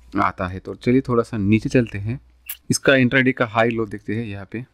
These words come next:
यहाँ पे इंट्राडे का हाई देख सकते हैं। यहाँ पे थ्री, मुझे लगभग तीन सौ चालीस के करीब यहाँ पे गया था, लो गया था, उसने बनाया था और हाई बनाया था तीन सौ पचपन का उसने।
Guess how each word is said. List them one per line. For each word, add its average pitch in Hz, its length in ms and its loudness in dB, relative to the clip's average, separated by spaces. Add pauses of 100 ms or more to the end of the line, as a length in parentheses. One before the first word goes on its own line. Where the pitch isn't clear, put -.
(200)
यहाँ 90 160 -2
पे 104 120 -4
इंट्राडे 95 320 -4
का 92 140 -14
हाई 92 160 -6
देख 92 200 -10
सकते - 300 -12
हैं। 113 160 -10 (800)
यहाँ 92 320 0
पे 95 460 -2
थ्री, 107 520 -4
मुझे 101 280 -4 (140)
लगभग 101 340 -4
तीन 104 240 2
सौ 104 160 -6
चालीस 98 320 -4
के - 120 -14
करीब 101 280 -6
यहाँ 98 240 -6
पे 95 160 -4
गया 95 200 -4
था, - 360 -14 (180)
लो 95 260 2
गया 101 160 4
था, 101 100 -14
उसने 95 240 -8
बनाया 95 280 0
था 123 200 -14 (640)
और 92 200 -6
हाई 101 260 -6
बनाया 110 280 0
था 104 260 2
तीन 98 260 -6
सौ 101 240 -2
पचपन 90 460 -6
का 90 220 -10 (140)
उसने। - 340 -16